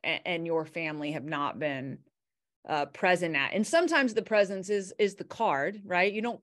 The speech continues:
show up on all my birthdays, but there is always <laughs> a card. So you do in some ways, but, but that,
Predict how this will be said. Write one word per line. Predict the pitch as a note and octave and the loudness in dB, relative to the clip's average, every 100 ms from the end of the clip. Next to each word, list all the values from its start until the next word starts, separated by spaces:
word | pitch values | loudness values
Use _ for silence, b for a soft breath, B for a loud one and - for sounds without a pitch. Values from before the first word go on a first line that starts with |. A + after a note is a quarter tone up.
| - | -12
show | - A3 G#3 | 0 4 4
up | G#3 G3+ | 4 2
on | F3+ E3+ | -2 -2
all | E3 | -2
my | D#3+ D3 | -4 -2
birthdays, | F3+ G3 D#3+ D3 D3+ | 0 -2 -4 -6 0
but | F3+ F3 | 0 4
there | G#3+ | 4
is | C#4 | 6
always | A#3 G#3+ A#3+ B3 | 6 6 4 2
<laughs> | |
a | C4+ | -6
card. | - F4+ F4 D#4+ - E4 - B B B | 4 6 6 4 4 -4 -16 B B B
So | - | 0
you | C#4+ C4 | 2 2
do | A#3 F4 D4 | 2 2 2
in | B3 | 0
some | A#3+ D4+ C#4+ | 0 0 0
ways, | F#3+ F3+ G#3+ B B B B | -2 -4 -6 B B B B
but, | D#4 E4 - _ _ _ _ _ _ _ _ _ - | 6 6 4 _ _ _ _ _ _ _ _ _ 2
but | A#3 D4 | 6 8
that, | E4 D#4+ | 8 6